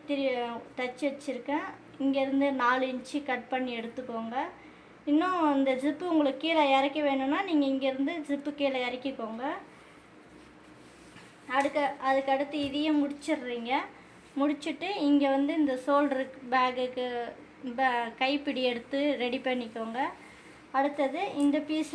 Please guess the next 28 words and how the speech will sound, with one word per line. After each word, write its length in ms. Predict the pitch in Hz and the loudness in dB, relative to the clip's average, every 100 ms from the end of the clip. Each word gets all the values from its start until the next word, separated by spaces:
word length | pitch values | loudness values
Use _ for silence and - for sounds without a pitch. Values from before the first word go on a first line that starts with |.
| 269 | 2
வந்து 240 | 262 269 392 403 - - - - - | 2 2 0 -4 -10 -20 -20 -16 0
தச்சு 300 | 269 262 320 302 | 0 0 -6 0
தனித்தனியா 540 | 269 277 277 277 277 277 - - - | 2 2 2 2 2 2 -2 -10 -14
ஸ்பாஞ்ச் 420 | - 277 277 277 269 | -4 2 2 2 -2
வச்சு 240 | 240 294 247 | -2 -2 -2
ரெடி 160 | 247 262 | -2 -2
பண்ணிக்கோங்க. 480 | 262 240 226 226 233 311 - - - - - 254 | -4 -6 -8 -8 -4 -6 -6 -18 -20 -20 -14 -4
ஜிப்பு 280 | 294 - 339 294 | -4 -2 2 6
நடுவுல 360 | 277 294 294 277 | 6 6 4 2
வச்சு 220 | 262 254 294 254 | 2 -2 -4 -2
ரெடி 180 | 247 269 | -4 -2
பண்ணிட்டு, 420 | 262 240 220 240 294 415 - - - - 247 | -4 -4 -8 -8 -8 -8 -14 -20 -20 -6 0
அதுக்கப்புறம் 520 | 269 294 285 311 359 320 | 0 2 0 0 0 4
இந்த 140 | 269 240 | 4 6
பேக்கோட 480 | 262 294 294 285 277 262 | 8 8 8 4 4 2
வச்சு 340 | 247 - - 359 - - - - 277 | 0 -6 -10 -8 -10 -14 -20 -4 2
இங்க 160 | 277 269 | 2 2
தையல் 320 | 262 269 277 277 | 0 2 0 0
போட்டிங்க 340 | 269 269 269 262 | -2 0 -2 -2
இல்லையா, 180 | 269 294 285 | -2 0 2
தையல் 320 | 262 277 277 269 | 2 2 -2 -2
போட்டு 240 | 254 302 - | -2 -2 0
கட் 180 | 240 - | -2 0
பண்ணி 200 | 269 269 240 | 0 0 -2
எடுத்துடுங்க. 480 | 233 247 233 233 277 349 - - - - - - - - 269 | -6 -6 -6 -6 -6 -8 -14 -20 -20 -20 -20 -20 -20 -2 2
கட் 160 | 269 - | 2 2
பண்ணி 220 | 302 294 269 | 4 6 6
எடுத்துட்டு 460 | 262 269 302 294 359 | 4 2 -2 -2 -2